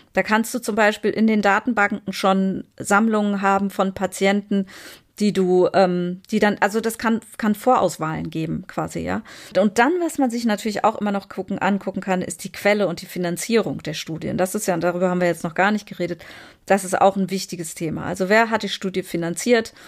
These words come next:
Ganz, ganz wichtiges Thema. Dann natürlich ist sie peer-reviewed, also hat noch mal, haben noch mal Wissenschaftler drüber geguckt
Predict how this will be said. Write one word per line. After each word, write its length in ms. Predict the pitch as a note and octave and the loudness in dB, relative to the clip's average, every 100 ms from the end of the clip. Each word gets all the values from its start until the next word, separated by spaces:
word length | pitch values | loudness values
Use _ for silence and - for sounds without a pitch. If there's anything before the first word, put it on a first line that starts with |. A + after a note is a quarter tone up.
| - - - | -20 -20 -4
Ganz, 280 | F3+ F3+ - | 0 0 0
ganz 280 | D#3+ D#3+ D#3+ | -4 -4 -8
wichtiges 400 | D#3 E3 D#3 - | -10 -10 -10 -2
Thema. 400 | A3 G3 F#3+ F#3+ _ - - - | 2 4 4 2 _ -20 -8 2
Dann 160 | F#3+ | 4
natürlich 640 | F#3+ F3 A3+ G3 F#3+ - F#3 | 4 2 4 4 4 2 -6
ist 160 | E3+ | -4
sie 80 | E3+ | -6
peer-reviewed, 800 | - F3+ E3 G3 G3 G3+ F#3+ - | -4 -2 2 2 4 4 4 2
also 260 | F3 F3+ F3 | 2 2 2
hat 180 | C4+ F#3 | 0 0
noch 140 | F3 | -2
mal, 320 | F3 E3 D#3+ | 0 0 0
haben 140 | F3+ F3 | 0 0
noch 160 | E3 | 0
mal 160 | E3+ E3 | -2 -2
Wissenschaftler 520 | - - F3+ - E3 | -4 0 0 2 0
drüber 300 | E3 G#3 A3 | 2 4 4
geguckt 540 | G3 - G#3 G#3 - | 2 2 2 2 -8